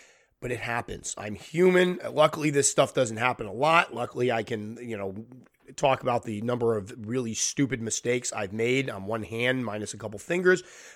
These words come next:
But the ones you do make stick with you. And I get that feeling of all of a sudden the hobby, for me, what happens is the hobby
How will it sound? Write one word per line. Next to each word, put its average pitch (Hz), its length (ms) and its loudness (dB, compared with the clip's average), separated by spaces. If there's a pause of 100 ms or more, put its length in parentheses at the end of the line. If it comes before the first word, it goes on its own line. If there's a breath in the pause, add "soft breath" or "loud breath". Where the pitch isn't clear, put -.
(120 loud breath)
But 156 240 4
the 143 60 0
ones 147 380 4
you 151 120 -4
do 139 240 0
make 123 380 0
stick - 420 -6
with 139 240 2
you. 95 120 -8
And 117 140 -8
I 110 100 -4
get 117 420 2
that 123 360 0
feeling 113 580 -2 (520 soft breath)
of 107 480 -2
all 131 180 6
of 151 60 6
a 147 60 6
sudden 139 360 4
the 120 80 -2
hobby, 135 560 6
for - 220 0
me, 160 260 4
what 180 160 6
happens 143 320 4
is 127 140 -2
the 123 80 0
hobby 143 640 4